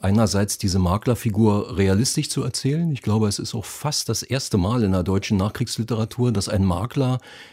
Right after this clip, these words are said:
die Hauptfigur in einem Roman ist. Und zweitens ist das, äh,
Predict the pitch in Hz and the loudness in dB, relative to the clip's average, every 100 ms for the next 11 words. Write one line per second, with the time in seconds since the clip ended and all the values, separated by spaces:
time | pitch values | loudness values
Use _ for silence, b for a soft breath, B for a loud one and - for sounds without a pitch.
0 | B 101 90 113 123 117 120 113 104 107 | B 2 2 0 -2 0 2 2 4 4
1 | 104 - - 101 90 87 95 143 131 139 | 2 -2 -2 2 2 4 2 2 0 0
2 | 202 - - - B B B B _ 113 | 0 0 -4 -14 B B B B _ 4
3 | 113 110 - 92 90 - 151 139 - - | 6 6 2 2 2 4 2 2 0 0
4 | 117 - - 107 - - - 98 92 92 | 0 0 0 0 0 -2 -2 0 2 2